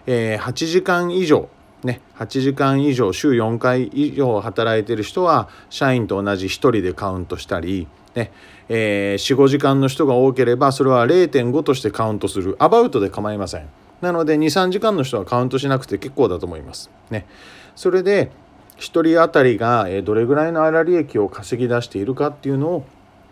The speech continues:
出してみてください。はい。えー、中小企業平均で五百七十万ってデータがですね、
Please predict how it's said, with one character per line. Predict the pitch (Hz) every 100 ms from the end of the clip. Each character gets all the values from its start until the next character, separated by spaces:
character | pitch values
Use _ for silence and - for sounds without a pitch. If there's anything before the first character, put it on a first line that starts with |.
| _ - -
出 | 120
し | 117
て | -
み | 107
て | -
く | 90
だ | -
さ | - -
い。 | - - - -
は | 101
い。 | 92 - - - - -
え | 127
ー、 | 117
中 | - 208
小 | 202 220
企 | 214 220
業 | 214 139 92
平 | 110 135
均 | 131 135
で | 123
五 | 101 127
百 | 170 175 202
七 | 185 180 196
十 | 175 185
万 | 190 190
っ |
て | 151 104
デ | 104 104 101
ー |
タ | - 110
が | 101
で | 101 101
す | -
ね、 | 95 95